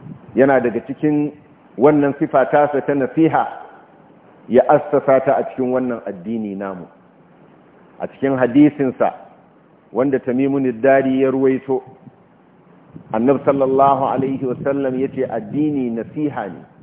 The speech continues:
wato addini ba wani abu bane sai nasiha. Ya mayar da addini kacifkaf ɗinsa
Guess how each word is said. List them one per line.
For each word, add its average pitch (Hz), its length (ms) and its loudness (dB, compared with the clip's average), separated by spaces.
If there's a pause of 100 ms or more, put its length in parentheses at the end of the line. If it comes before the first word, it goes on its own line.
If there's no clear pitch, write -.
(720)
wato 113 360 -4
addini 127 600 -4
ba 120 320 2
wani 143 220 0
abu 123 260 -6
bane 135 440 -4
sai 139 140 -6
nasiha. 120 480 -8 (1300)
Ya 131 320 4
mayar 147 400 0
da 139 140 -2
addini 135 540 -6
kacifkaf 156 720 -8
ɗinsa 175 380 -2